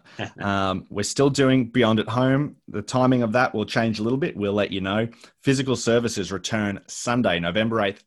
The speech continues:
Speaker 2: ten A M and six P M. So a slight s-, um, service change so we can, um, keep the environment as safe as possible for you and your families.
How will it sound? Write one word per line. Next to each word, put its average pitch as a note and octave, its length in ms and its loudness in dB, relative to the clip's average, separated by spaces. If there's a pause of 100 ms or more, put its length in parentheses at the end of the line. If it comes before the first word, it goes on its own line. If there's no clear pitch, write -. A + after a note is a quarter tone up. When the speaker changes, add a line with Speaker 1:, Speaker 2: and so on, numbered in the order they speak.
Speaker 2:
ten B2+ 220 -4
A C3+ 220 0
M F3 280 -2 (340)
and G2 120 -8
six - 300 -6
P B2 260 -2
M. C3+ 160 -2
So G#2+ 160 -6
a F2 40 -4
slight A2+ 320 0
s-, - 600 -14
um, G2+ 180 -4
service A2 380 -4
change C#3+ 440 -4
so G2 100 -4
we F#2+ 120 -4
can, F2+ 260 -8 (320)
um, F#2 220 -4
keep A#2 240 -6
the G#2 100 -2
environment G2 480 -4
as F2 120 -14
safe B2 420 -2
as G#2+ 100 -4
possible A2 440 -4
for G#2 140 -10
you G2 140 -6
and F#2 80 -6
your F2 80 -8
families. F#2+ 560 -6